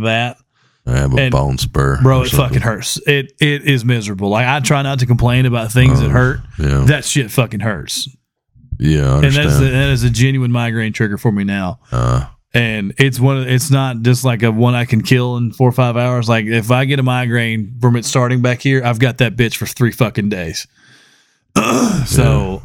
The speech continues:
Speaker 2: Yeah.
Speaker 1: I'm going Wednesday immediately after work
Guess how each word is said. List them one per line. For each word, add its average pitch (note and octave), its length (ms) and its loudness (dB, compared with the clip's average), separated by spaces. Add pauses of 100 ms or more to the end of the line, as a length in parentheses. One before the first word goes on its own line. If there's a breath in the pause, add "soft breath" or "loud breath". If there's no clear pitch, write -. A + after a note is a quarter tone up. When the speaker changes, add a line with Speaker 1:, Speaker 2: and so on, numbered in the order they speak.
Speaker 2:
Yeah. C3+ 80 0
Speaker 1:
I'm C#3 120 0
going B2 720 -2
Wednesday A2 960 0 (720)
immediately C3+ 600 2
after A#2 280 0
work G#2+ 360 -2